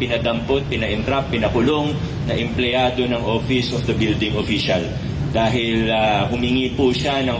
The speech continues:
fifteen thousand at, ah, mukhang hindi niya first time ito gawin. Ah, para sa kaalaman po ng lahat, yung tao pong ito,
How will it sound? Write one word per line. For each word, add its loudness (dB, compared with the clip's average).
fifteen -2
thousand 0
at, 0
ah, 2
mukhang 0
hindi 2
niya -2
first 0
time -2
ito -2
gawin. 0
Ah, 0
para -2
sa 0
kaalaman -2
po 4
ng -2
lahat, -2
yung -4
tao 0
pong -2
ito, 0